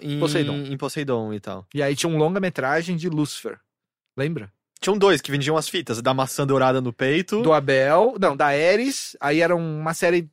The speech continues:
Speaker 2: é, um especial de vídeo. Um especial de T V, quer dizer. É o da Ares e o, o Apocalipse, que é o do Lúcifer, é especial pra vídeo. O longa-metragem tinha um que era do Abel, que era do irmão da Atena.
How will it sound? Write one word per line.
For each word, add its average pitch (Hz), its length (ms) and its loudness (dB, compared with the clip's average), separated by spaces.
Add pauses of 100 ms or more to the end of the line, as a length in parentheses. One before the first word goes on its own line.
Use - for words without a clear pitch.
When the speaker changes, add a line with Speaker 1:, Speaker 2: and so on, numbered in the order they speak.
(140)
Speaker 2:
é, 147 140 -4
um 147 100 -4
especial 170 320 0
de 180 140 -2
vídeo. 113 340 -8 (260)
Um 151 40 -8
especial 156 340 -2
de 147 80 -8
T 185 100 0
V, 139 120 -4
quer 123 80 -8
dizer. 110 180 -12 (240)
É 139 80 -4
o 135 40 0
da 147 100 0
Ares 180 420 2
e 196 60 2
o, 143 600 -2
o 147 80 0
Apocalipse, 160 520 -2
que - 80 -2
é - 20 0
o 147 40 0
do 151 100 -2
Lúcifer, 208 420 -2 (360)
é - 100 -10
especial 170 320 -2
pra 170 160 2
vídeo. 214 380 -4
O 233 80 -4
longa-metragem 202 680 0
tinha 226 180 -4
um 202 240 0
que 208 100 -2
era 196 140 0
do 202 80 0
Abel, 147 340 -2 (260)
que - 80 -6
era 143 80 -2
do 147 80 -4
irmão 143 160 -2
da 143 100 -2
Atena. 113 380 -10